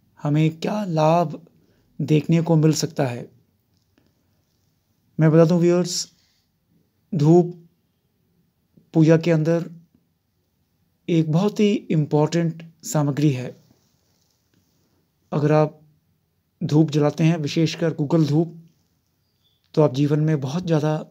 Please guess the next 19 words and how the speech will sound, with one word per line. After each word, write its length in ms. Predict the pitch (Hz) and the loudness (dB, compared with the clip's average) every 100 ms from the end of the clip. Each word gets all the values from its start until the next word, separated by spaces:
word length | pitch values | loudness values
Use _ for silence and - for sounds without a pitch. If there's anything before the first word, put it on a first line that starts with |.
| _ _ _ _ _ _ | _ _ _ _ _ _
प्रोग्रेस 420 | - 147 143 160 - | -2 0 2 -2 -2
करने 280 | 151 143 | -4 -4
की 100 | 143 | -4
संभावनाएं 680 | 160 160 139 143 135 143 151 | -4 -4 -2 -2 -2 -2 -2
बढ़ 120 | 143 139 | -4 -4
जाती 320 | 135 135 131 | -4 -6 -10
है। 120 | 127 _ _ _ _ _ _ _ _ _ _ _ _ _ _ _ _ _ _ _ _ 143 | -12 _ _ _ _ _ _ _ _ _ _ _ _ _ _ _ _ _ _ _ _ 2
Google 380 | 165 165 196 | 4 6 4
का 80 | 196 | 2
उपयोग 480 | 180 185 196 190 - | -4 -2 -4 -4 -12
सुगंध, 580 | - 185 160 180 180 - | -8 -4 -2 -2 -4 -6
इत्र 280 | 175 - 180 | -8 -4 0
या 140 | 180 | 2
औषधि 380 | 156 - 156 165 | 2 0 -2 0
में 140 | 165 165 | 0 0
भी 80 | |
किया 220 | 180 160 139 | 0 0 0
जाता 240 | 131 135 | -4 -8
है। 200 | 123 | -10